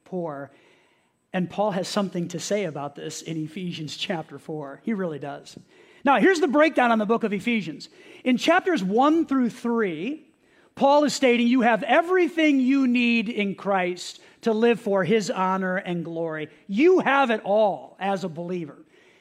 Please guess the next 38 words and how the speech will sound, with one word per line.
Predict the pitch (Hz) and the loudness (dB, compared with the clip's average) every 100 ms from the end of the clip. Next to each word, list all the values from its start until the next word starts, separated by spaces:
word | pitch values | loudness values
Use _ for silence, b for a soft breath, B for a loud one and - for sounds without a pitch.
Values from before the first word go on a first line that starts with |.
| b | b
And | 226 | 2
I | 226 294 | 4 4
would | 311 | 2
encourage | 254 339 320 196 | 2 2 2 0
you | |
to | 208 | -2
read | 202 247 185 | 0 0 0
those | 220 208 - | 0 0 -4
three | - 220 | -6 -6
chapters | 185 247 196 175 160 156 | -2 -2 -2 -4 -8 -8
at | 165 | -8
some | 165 202 175 | -6 -6 -6
point. | 170 151 156 | -8 -10 -6
They're | 196 | -4
amazing. | 175 185 190 160 147 151 - _ _ _ _ _ _ B B B B - | -4 -4 -4 -6 -8 -16 -20 _ _ _ _ _ _ B B B B 2
And | 269 | 4
then | 392 | 4
what | 427 | 4
we | 370 | 2
find | 302 262 233 226 240 | 2 2 4 4 2
in | 262 233 | 0 -2
chapters | 196 262 226 226 226 208 - | 0 2 2 2 0 -2 -4
four | 240 240 226 214 | 0 2 2 2
through | 202 202 | -2 -6
six | 185 - 226 220 - | -4 -2 -2 -2 -8
is | 180 | -6
somewhat | - 302 208 185 202 | -2 0 0 -4 -4
of | 185 185 180 | -2 -2 -4
an | 196 | -4
orthopedic | 226 226 220 202 - 226 190 - | -2 0 0 -4 -4 -4 -4 -8
clinic, | - 226 185 131 - - _ _ _ _ _ _ _ _ - | -8 -6 -6 -8 -16 -20 _ _ _ _ _ _ _ _ -6
because | 240 269 202 | 0 2 4
the | 247 | 2
Apostle | 240 240 247 262 | 2 2 2 2
Paul | 247 302 | 2 2
begins | 240 214 226 | 2 0 -2
to | 208 | -2
say, | 262 233 | 0 -2